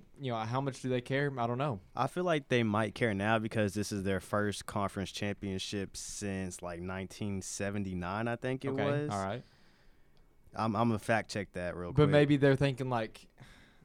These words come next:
Speaker 1: um, maybe they don't even know that. Maybe it's been so long that they don't even know what's going on at, uh, up there in North Texas.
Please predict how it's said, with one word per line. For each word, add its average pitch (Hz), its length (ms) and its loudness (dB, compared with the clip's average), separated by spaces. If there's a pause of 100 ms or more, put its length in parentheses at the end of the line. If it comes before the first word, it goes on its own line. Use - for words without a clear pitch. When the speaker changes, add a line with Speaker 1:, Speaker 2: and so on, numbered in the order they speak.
(120)
Speaker 1:
um, 120 180 -6
maybe 139 280 0
they 139 100 4
don't 135 160 4
even 110 180 -2
know 127 200 6
that. 95 240 -4
Maybe 123 180 2
it's 117 220 -4
been 123 160 -4
so 120 160 2
long 120 220 2
that 113 120 -4
they 120 100 2
don't 123 180 2
even 110 180 -2
know 117 100 4
what's 120 160 0
going 107 220 -2
on 127 240 2
at, - 80 -8 (180)
uh, 127 40 2 (120)
up 127 140 0
there 110 100 0
in 101 60 -2
North 98 180 -4
Texas. - 500 -10